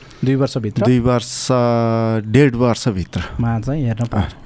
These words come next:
Speaker 2: मजाले।
Speaker 1: उम्, ओके। लाइक, अ, अघि पनि अलिकति कुरा कोट्यायो, होइन?
Speaker 2: अँ।
Speaker 1: अब त्यो बाहिरको पन्ध्र, करिब करिब पन्ध्रवटा देश ट्राभल गरिसक्यो।
Speaker 2: अँ।
Speaker 1: यता कति? सत्तरीवटा?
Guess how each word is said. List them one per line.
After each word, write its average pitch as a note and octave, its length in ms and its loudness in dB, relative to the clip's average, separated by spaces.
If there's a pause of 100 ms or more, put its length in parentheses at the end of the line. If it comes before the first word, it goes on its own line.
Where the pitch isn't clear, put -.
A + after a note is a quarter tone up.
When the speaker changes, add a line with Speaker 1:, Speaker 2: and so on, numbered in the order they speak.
(120)
Speaker 2:
मजाले। F2 640 -8
Speaker 1:
उम्, C#3 180 -6 (360)
ओके। - 140 -8 (580)
लाइक, D3+ 300 -2
अ, C3 240 -4
अघि D#3+ 160 0
पनि E3+ 100 0
अलिकति C3+ 240 -4
कुरा B2 200 -4
कोट्यायो, A2 420 -4
होइन? G#2 120 -4
Speaker 2:
अँ। F#2+ 260 -4
Speaker 1:
अब - 920 -10
त्यो B2 100 -4
बाहिरको A#2+ 380 -2
पन्ध्र, A#2 560 -4
करिब A2+ 180 -4
करिब A2+ 180 -6
पन्ध्रवटा A2+ 360 -4
देश A2 280 -6
ट्राभल A2 280 -4
गरिसक्यो। G#2+ 320 -4
Speaker 2:
अँ। F#2 240 -2 (680)
Speaker 1:
यता A#2 160 -2
कति? B2+ 300 -6
सत्तरीवटा? A#2 500 -4